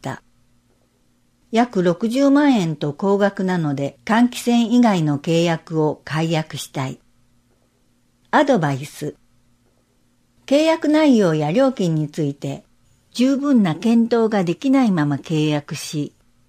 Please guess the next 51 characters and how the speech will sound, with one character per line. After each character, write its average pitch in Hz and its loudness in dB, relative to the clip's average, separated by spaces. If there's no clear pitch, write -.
ト 170 0
ラ 226 6
ブ 247 2
ル 180 0
に 151 -2
つ - -10
な 170 0
が 202 0
る 196 0
ケ 196 -2
ー - 0
ス 156 -8
が 139 -2
少 - -4
な 226 2
く 170 -10
あ 135 -4
り 143 -6
ま 143 -4
せ 139 -8
ん。 139 -8
必 214 0
ず 277 0
複 240 -4
数 269 0
社 226 -2
か 160 -4
ら 156 0
見 151 -2
積 202 -6
も 220 2
り 202 2
を 196 0
取 180 -2
り、 143 -10
事 156 0
業 277 4
者 226 -2
の 156 0
選 151 -2
定 147 -4
は 143 -6
慎 190 0
重 185 0
に 175 0
行 156 -4
い 139 0
ま 135 -4
し - -10
ょ 135 -12
う。 - -20